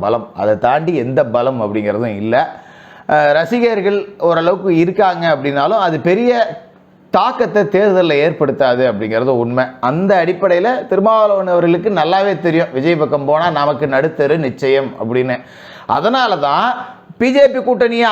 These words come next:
அதிமுக மறுபரிசீலனை செய்யணும், மறுபரிசீலனை செய்யணும் அப்படின்னு நாலு நாளைக்கு ஒருக்க ஒப்பாரி வச்சுக்கிட்டு இருக்காரு. எப்படியாவது பி ஜே பி கூட்டணியை மறுபரிசீலனை ஏ டி எம் கே செஞ்சுட்டா நாம இங்க ஓடியாந்து ஜாயின்ட் ஆகிக்கலாம் அப்படின்னு. இதே மனநிலையில தான் வைகோ அவர்களும் இருக்காரு. இந்த அடிப்படையில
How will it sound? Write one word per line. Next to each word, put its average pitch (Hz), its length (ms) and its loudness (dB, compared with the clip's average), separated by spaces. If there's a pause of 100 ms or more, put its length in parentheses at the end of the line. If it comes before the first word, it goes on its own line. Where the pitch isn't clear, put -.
அதிமுக 240 440 2
மறுபரிசீலனை 214 720 0
செய்யணும், 214 320 2
மறுபரிசீலனை 214 720 2
செய்யணும் 202 480 2
அப்படின்னு 208 200 0
நாலு 226 320 0
நாளைக்கு 240 360 2
ஒருக்க 208 260 4
ஒப்பாரி 214 400 2
வச்சுக்கிட்டு 151 380 -2
இருக்காரு. 120 360 -2 (480)
எப்படியாவது 240 520 2
பி 240 120 -2
ஜே 233 160 2
பி 202 100 -6
கூட்டணியை 196 360 0
மறுபரிசீலனை 190 680 2
ஏ 185 100 2
டி 202 80 2
எம் 196 140 0
கே 170 80 0
செஞ்சுட்டா 170 400 0 (380)
நாம 240 320 0
இங்க 202 160 0
ஓடியாந்து 190 380 0
ஜாயின்ட் 156 360 0
ஆகிக்கலாம் 131 440 0
அப்படின்னு. 120 420 -6
இதே 196 460 2
மனநிலையில 170 680 0
தான் 156 240 0
வைகோ 151 440 2
அவர்களும் 117 400 -2
இருக்காரு. 117 540 -2 (400)
இந்த 156 200 2
அடிப்படையில 180 840 0